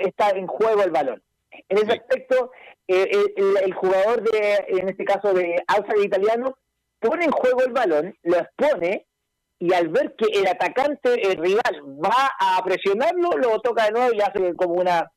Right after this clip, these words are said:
Speaker 1: como un taquito para atrás al arquero. Ya ahí, en ese minuto, en ese minuto el árbitro tiene que tocar el pito porque hay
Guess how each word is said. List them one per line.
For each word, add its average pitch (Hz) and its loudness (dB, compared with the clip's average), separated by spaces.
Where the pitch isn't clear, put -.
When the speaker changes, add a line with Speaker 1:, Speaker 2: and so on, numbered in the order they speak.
Speaker 1:
como 165 -2
un 160 -4
taquito 196 0
para 180 2
atrás 190 0
al 170 -2
arquero. 240 0
Ya 165 0
ahí, 214 0
en 196 0
ese 302 -2
minuto, 208 0
en 165 0
ese 202 0
minuto 220 0
el 190 0
árbitro 190 0
tiene 185 0
que 170 0
tocar 180 0
el 160 -2
pito 226 -4
porque 196 -2
hay 185 0